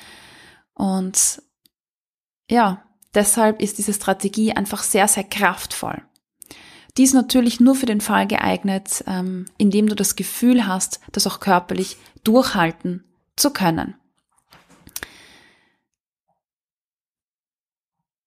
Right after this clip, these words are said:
Und dann habe ich noch eine dritte Strategie für dich,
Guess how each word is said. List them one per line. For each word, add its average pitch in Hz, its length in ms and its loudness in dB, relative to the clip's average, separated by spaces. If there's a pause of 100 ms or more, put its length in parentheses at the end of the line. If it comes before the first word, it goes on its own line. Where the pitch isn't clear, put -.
(320)
Und 254 600 0
dann 277 320 0 (100)
habe 240 240 0
ich 233 80 -2
noch 233 140 0
eine 208 140 2
dritte 294 380 -4
Strategie 247 640 -2
für 254 160 -4
dich, 220 220 -6